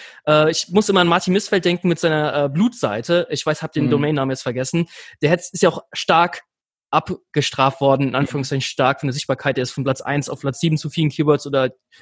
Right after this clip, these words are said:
Speaker 1: bisschen weiter nach unten gefallen. Ähm, wie, wie, oder warum werden solche Seiten denn überhaupt abgestraft? Also, ähm, denkt Google, hey, das ist ein Faker, der hat keine Autorität, hat seine Expertise nicht genug unter Beweis gestellt.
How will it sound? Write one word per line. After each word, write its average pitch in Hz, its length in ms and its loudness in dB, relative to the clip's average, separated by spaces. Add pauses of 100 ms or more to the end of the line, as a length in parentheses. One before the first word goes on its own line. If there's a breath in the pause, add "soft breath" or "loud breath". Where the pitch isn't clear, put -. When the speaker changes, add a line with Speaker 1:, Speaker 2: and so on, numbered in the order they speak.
(140)
Speaker 1:
bisschen 147 280 -4
weiter 156 340 4
nach 147 120 -2
unten 180 200 -2
gefallen. 160 460 0 (500 loud breath)
Ähm, 156 480 2 (480)
wie, 185 840 -4
wie, 190 400 -2 (220)
oder 156 220 -2
warum 190 320 2
werden 196 180 4
solche 185 220 0
Seiten 180 300 -2
denn 175 100 0
überhaupt 165 220 0
abgestraft? 131 520 -6
Also, 151 240 -4 (460 loud breath)
ähm, 156 480 -2
denkt 196 200 2
Google, 190 220 2
hey, 185 420 2
das 156 220 -2
ist 160 120 -10
ein 156 100 -2
Faker, 180 680 2
der 156 180 -6
hat 175 140 -4
keine 165 280 -2
Autorität, 165 840 2 (100)
hat 160 160 -8
seine 160 160 -2
Expertise 185 440 -2
nicht 185 160 -2
genug 180 220 0
unter 175 180 0
Beweis 160 320 -2
gestellt. 165 440 -2